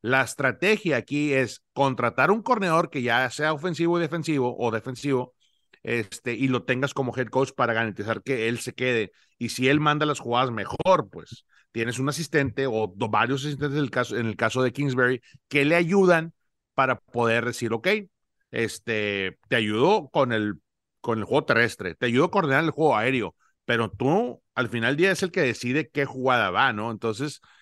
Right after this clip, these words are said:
eh, yo creo que eso n-, no, no sé si cambie, te soy muy honesto, no sé si cambie. Creo que tienen que cambiar,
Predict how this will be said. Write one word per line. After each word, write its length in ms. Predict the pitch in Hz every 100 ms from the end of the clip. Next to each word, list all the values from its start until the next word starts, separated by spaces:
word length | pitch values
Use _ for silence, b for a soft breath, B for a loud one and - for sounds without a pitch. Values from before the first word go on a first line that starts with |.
| b b
eh, 440 | - 117 117 113 - _ _
yo 200 | 123 160
creo 200 | 220 226
que 280 | 214 175 208
eso 320 | 208 240 262 _ _ _ _ _ _ _ _ _
n-, 240 | - 135 135
no, 380 | 143 151 165 175
no 160 | 160 180
sé 160 | -
si 160 | 165 185
cambie, 480 | 190 165 135 95 -
te 120 | -
soy 300 | 127 143 143
muy 200 | 143 156
honesto, 320 | 147 139 - 127
no 180 | 135
sé 60 | 139
si 100 | 156
cambie. 280 | 147 135 117
Creo 340 | - 135 156
que 140 | 147 156
tienen 240 | 147 151
que 60 | 139
cambiar, 400 | 151 131 127